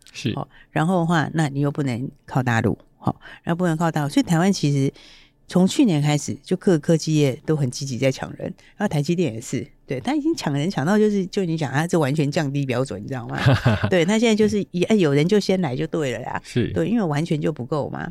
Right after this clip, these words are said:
Speaker 2: 对。你看台积电不是一个新的研发中心也要出来了吗？
Speaker 1: 嗯。
Speaker 2: 对啊，那那个也是，你看，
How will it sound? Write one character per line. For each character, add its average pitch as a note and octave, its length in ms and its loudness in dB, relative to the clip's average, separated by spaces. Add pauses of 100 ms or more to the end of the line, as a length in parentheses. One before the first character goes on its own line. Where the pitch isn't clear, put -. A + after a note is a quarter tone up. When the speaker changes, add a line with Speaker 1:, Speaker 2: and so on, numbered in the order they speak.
(100)
Speaker 2:
对。 - 180 -8 (200)
你 G#3 80 0
看 B3 80 2
台 G3+ 140 4
积 G3+ 120 2
电 G#3+ 140 6
不 E3+ 100 2
是 F#3 60 4
一 F3+ 120 6
个 D#3 100 4
新 F3 220 2
的 F3 60 2
研 C3 140 2
发 D3 160 0
中 C#3+ 160 -2
心 D3 140 -4
也 B2 60 0
要 A2 100 -2
出 B2 200 -6
来 - 140 -2
了 - 100 -8
吗？ - 200 -4
Speaker 1:
嗯。 C3+ 220 2 (260)
Speaker 2:
对 - 160 2
啊， F2 220 -2
那 F#3+ 140 2
那 G3 100 4
个 D#3+ 80 4
也 B2 120 2
是， D3+ 200 -2
你 C3 100 0
看， C#3+ 220 0